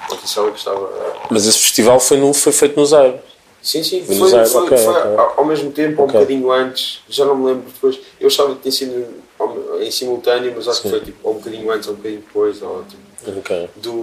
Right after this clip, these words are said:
Speaker 1: Rumble in the Jungle.
Speaker 2: Faz sentido. Não, porque, porque a África do Sul ainda hoje em dia tem, tem, tem, tipo, festivais de jazz, tem um
Speaker 1: Sim,
Speaker 2: festival
Speaker 1: sim,
Speaker 2: de jazz
Speaker 1: sim. Não, mas
Speaker 2: internacional.
Speaker 1: este foi mesmo,
Speaker 2: Mas
Speaker 1: tipo,
Speaker 2: este foi mesmo lá.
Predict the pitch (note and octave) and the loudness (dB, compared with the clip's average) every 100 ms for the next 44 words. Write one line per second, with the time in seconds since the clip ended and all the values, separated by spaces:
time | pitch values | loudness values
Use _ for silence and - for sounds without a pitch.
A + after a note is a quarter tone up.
0 | A2+ G#2 A2 A2+ A2 A2 G#2+ G2 G#2 G2 | -8 -6 -4 -2 -4 -6 -8 -12 -12 -12
1 | F#2+ _ _ _ _ _ _ _ _ _ | -18 _ _ _ _ _ _ _ _ _
2 | - G#2 F2+ F#2 C#3 D#3+ - - - B2 | -8 -6 -6 -6 -2 -2 -2 -8 0 0
3 | - - A2+ - D3 D3 B2+ G#2+ G#2+ G#2 | 2 0 0 2 2 4 4 4 0 0
4 | A#2 A#2 A2 G#2+ G#2+ G#2 G2 F#2+ F#2 F2+ | 0 -2 -6 -6 -6 -6 -6 -10 -18 -20
5 | _ _ - F#2+ - - - - F2+ F#2+ | _ _ -20 -20 -20 -12 -10 -10 -6 -6
6 | F2+ - F2 F#2 F#2 - - - D#3+ A#2+ | -6 -8 -4 -4 -6 -10 -8 -4 -4 -2
7 | G2 G3 E3 E3+ D3 F#2+ F#2+ - - C#3 | -4 -2 0 2 2 -2 -2 -4 0 2
8 | C3 B2+ C3 G2+ G#2+ - A2+ A2 A2 G#2 | 2 0 -2 2 2 4 2 2 4 2